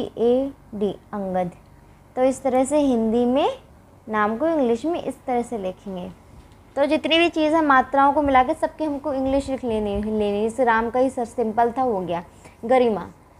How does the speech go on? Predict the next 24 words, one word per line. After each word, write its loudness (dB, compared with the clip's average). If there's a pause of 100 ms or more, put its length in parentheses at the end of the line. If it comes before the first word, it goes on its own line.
(1160)
गा 8
का 4
है 2 (220)
जी, -6 (120)
ठीक -2
है। 2
अभी 2
यहाँ 4
पे 2
आया 6
है 2 (360)
ए, -2 (160)
ए 4
क्यों -2
आया -2
है? -4 (460)
जब 0 (1160)
दो 4
अक्षर 4
होते 2
हैं -2
ना, 0 (320)
ठीक -6
है, -4